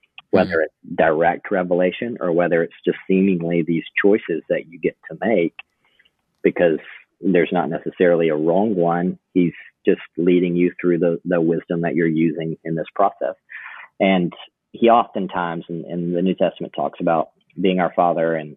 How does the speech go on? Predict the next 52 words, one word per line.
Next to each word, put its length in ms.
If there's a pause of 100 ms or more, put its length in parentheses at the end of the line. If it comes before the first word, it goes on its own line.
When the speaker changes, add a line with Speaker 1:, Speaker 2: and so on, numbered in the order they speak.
Speaker 1:
and, 300 (160)
and, 240 (420)
"Hey, 160
if 120
you're 160
a 60
dad, 380
would 160
you 80
do 160
this 120 (120)
to 60
your 100
kid? 380
And 80
if 100
you're 120
a 60
dad, 220
would 160
you 120
do 80
Speaker 2:
Right. 80
Speaker 1:
this 80
to 60 (100)
your 100 (100)
kid?" 160 (240)
Speaker 2:
Right. 100 (300)
Speaker 1:
And 220
so 300 (500)
if 140 (160)
I 200
were 160
to 160
tell 240
you, 140
"Hey, 120
Jonathan, 360
guess 200
what? 220
My, 180 (140)
my 140
kid 260
the 100
other 140
day, 280 (380)
they 80
did 220
something. 360
I 140
forgot 400
to 120